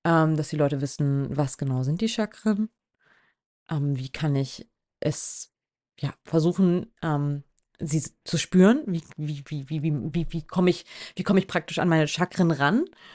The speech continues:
und, ähm, wofür steht welches Chakra und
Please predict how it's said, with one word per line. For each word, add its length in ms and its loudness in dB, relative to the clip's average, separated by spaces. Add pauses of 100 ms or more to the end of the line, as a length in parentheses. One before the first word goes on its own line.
(280)
und, 640 6
ähm, 480 2
wofür 440 4
steht 240 -2
welches 500 0
Chakra 720 -4 (600)
und 640 6